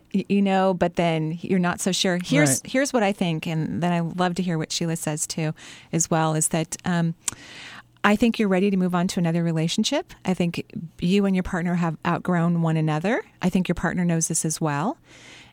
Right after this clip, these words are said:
Speaker 1: And there's good things around the corner. You know, it's, I think it's wonderful to just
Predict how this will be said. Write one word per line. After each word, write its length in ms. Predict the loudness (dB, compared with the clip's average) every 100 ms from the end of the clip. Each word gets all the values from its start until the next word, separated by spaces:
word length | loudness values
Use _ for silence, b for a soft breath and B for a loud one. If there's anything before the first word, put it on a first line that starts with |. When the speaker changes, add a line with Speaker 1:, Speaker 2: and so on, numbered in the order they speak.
| _
Speaker 1:
And 280 | 2 2 0 -4 _
there's 300 | 0 2 0
good 240 | 0 0
things 400 | 0 -2 0 0
around 180 | 0 0
the 80 | -2
corner. 580 | -2 -2 0 0 0 -4
You 140 | 0 2
know, 180 | 4 2
it's, 240 | 0 -2 0
I 140 | 0
think 200 | 2 0 0
it's 160 | -2
wonderful 420 | 2 2 2 0
to 140 | -2 -2
just 320 | -2 -4 -6